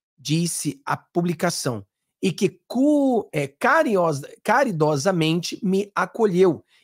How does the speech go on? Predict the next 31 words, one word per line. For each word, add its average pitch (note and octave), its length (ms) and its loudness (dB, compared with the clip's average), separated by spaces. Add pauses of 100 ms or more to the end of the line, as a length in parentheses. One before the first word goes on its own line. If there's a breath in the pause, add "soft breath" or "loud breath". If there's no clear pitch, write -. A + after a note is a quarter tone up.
(100)
e D#3 80 2
me E3 120 2
protegeu E3+ 760 2
da F#3+ 100 2
ditadura D#3 720 -2
que D3+ 140 -4
miseravelmente D#3 1200 0 (240 soft breath)
se - 240 -4
instalou D3+ 720 0 (220)
no C3 140 -6
meu B2 180 -2
país." A#2 500 -4 (300 soft breath)
Pessoal, C4+ 480 2
eu, B3+ 220 0
eu, C#4+ 340 -2 (100)
eu A3+ 120 -2
vejo E3 520 -2
isso, B2 360 -10
né? A#2+ 260 -10
Eu, D3+ 220 -6
eu D#3+ 120 -4
tento G3 640 -4
conversar C#3+ 580 -2
com C3+ 80 -12
as B2+ 120 -8
pessoas C3+ 680 -6
e C#3 140 -2
explicar C#3 500 -6
para - 140 -14
as - 80 -12
pessoas C#3+ 580 0